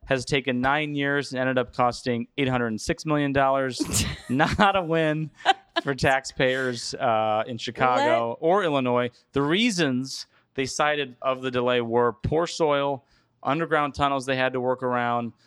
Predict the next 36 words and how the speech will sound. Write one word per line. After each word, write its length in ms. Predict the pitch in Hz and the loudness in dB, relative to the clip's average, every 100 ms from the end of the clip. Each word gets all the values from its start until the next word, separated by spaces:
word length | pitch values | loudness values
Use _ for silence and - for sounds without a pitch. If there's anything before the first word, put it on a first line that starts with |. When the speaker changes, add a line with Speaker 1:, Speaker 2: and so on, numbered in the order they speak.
| _ | _
Speaker 1:
the 80 | - | -12
covid 320 | - 151 156 | 0 0 0
supply 360 | - 127 123 127 | -4 -2 2 2
Speaker 2:
What? 100 | 427 | 2
Speaker 1:
chain, 400 | 139 131 127 123 - _ | 0 -2 -2 -4 -10 _
and 100 | 117 | -2
having 260 | 123 131 131 | 0 0 -2
to 60 | 120 | 0
take 160 | 123 | -2
crews 240 | - 127 113 | 0 -4 2
off 160 | 117 - | 0 0
the 60 | 110 | 0
job 260 | 117 110 | 2 0
to 60 | 107 | -4
fix 300 | - 120 - | -2 -2 -2
the 80 | 110 | -4
interchange, 680 | 113 101 - 107 107 101 - - _ - | -4 -4 -2 -2 -4 -8 -12 -20 _ -2
uh, 80 | 110 | 2
at 200 | - 107 | 2 2
Speaker 2:
Okay. 100 | 120 | 0
Speaker 1:
Lakeshore 380 | 123 - 120 | 0 0 -2
Drive 280 | 110 117 113 | 0 0 0
and 100 | 110 | 0
I 100 | 104 | -4
fifty-five, 680 | 95 98 98 - 90 78 - _ _ _ | -4 -8 -8 -4 -4 -4 -10 _ _ _
if 120 | - | -8
you 60 | 101 | -6
know 100 | 95 | -6
what 120 | 92 | -6
that 180 | 92 69 | -8 -8
one 140 | 87 | -10
is, 180 | 82 82 | -10 -12
by 200 | - 92 | -6 -6
McCormick 520 | 87 95 - 92 90 | -6 -10 -6 -6 -6
Center. 280 | - 85 71 | -8 -8 -8
Speaker 2:
Yeah, 180 | - 214 | -2 -2